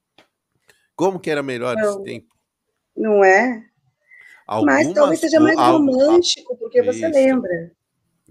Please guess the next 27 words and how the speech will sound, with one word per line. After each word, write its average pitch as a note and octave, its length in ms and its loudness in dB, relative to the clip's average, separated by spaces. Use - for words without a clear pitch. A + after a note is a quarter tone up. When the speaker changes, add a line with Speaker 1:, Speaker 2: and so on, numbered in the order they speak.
Speaker 1:
É. G2 280 -14
Algumas C3+ 640 -2
Speaker 2:
É. F3 120 -8
Speaker 1:
coisas C#3 500 -6
poderiam C#3+ 520 -8
ser C3 200 -12
melhor A#2+ 420 -4
em C#3+ 80 -14
questão B2 560 -10
de A#2 320 -14
violência. A2 840 -10
Speaker 2:
Sim. F#3 800 -4
Speaker 1:
Tá, F#2+ 240 -4
mas G#2+ 360 -10
Speaker 2:
Mas - 20 -6
é B2+ 80 0
o - 60 0
que - 100 -4
a C#4 40 4
Speaker 1:
tecno- B3+ 260 2
Speaker 2:
sociedade C4 500 -2
produz E4 360 -4
também. F#3+ 580 0
Speaker 1:
É, G2+ 240 -10
mas G#2 240 -10
tecnologicamente B2 1400 -6
falando G#2 600 -6